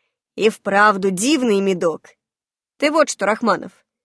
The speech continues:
дело это свое не вздумай прекращать. А я распоряжусь нужных людей к тебе прислать, чтоб все перенять смогли.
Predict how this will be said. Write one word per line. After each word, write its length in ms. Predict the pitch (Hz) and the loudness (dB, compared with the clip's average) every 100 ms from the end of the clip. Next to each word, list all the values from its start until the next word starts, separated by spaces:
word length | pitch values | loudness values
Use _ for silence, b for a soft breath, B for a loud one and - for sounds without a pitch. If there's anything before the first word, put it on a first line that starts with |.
| _ - | _ -10
дело 320 | 180 202 247 | -2 2 4
это 240 | 269 247 | 4 2
свое 320 | 214 196 190 185 | -2 -2 -2 0
не 160 | 196 | -2
вздумай 340 | 185 190 226 226 | -2 2 4 4
прекращать. 760 | 240 240 254 - 196 214 - _ _ _ _ _ _ | 0 0 -2 0 -2 -2 -6 _ _ _ _ _ _
А 160 | - 277 | 0 2
я 180 | 330 | 4
распоряжусь 680 | 311 285 - 240 226 277 277 | 2 2 0 0 2 0 -2
нужных 340 | 247 254 233 208 | -2 0 -2 -2
людей 380 | 214 196 233 226 | -4 2 2 2
к 60 | |
тебе 220 | - 185 | -2 -10
прислать, 540 | 180 175 - 147 - - _ _ | -8 -10 -8 -10 -10 -18 _ _
чтоб 260 | - 233 | -4 -2
все 180 | - 254 | 0 -2
перенять 420 | 226 247 247 190 | 0 0 2 0
смогли. 520 | - 180 165 165 208 | -2 -8 -8 -10 -14